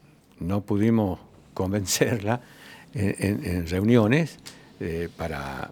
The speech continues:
para poder utilizarlo en forma parcial, con otras condiciones, porque quiere la,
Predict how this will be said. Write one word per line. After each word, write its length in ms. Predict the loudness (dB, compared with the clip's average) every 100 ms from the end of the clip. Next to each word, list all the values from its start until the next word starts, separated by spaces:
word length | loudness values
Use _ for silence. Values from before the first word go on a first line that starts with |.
| -10
para 180 | -10
poder 320 | -6 -2 0 0
utilizarlo 600 | -2 -6 -2 2 2 0
en 60 |
forma 300 | -4 -2 -2
parcial, 580 | -2 -4 0 2 2 0
con 220 | -4 -6
otras 240 | -6 -6 -6
condiciones, 760 | -6 -6 -2 -2 0 -2 -4 -8 -16 -20 -20 -12
porque 640 | -8 -6 -6 -4 -4 -4 -4
quiere 320 | -2 0 0
la, 560 | -2 -4 -8 -10 -10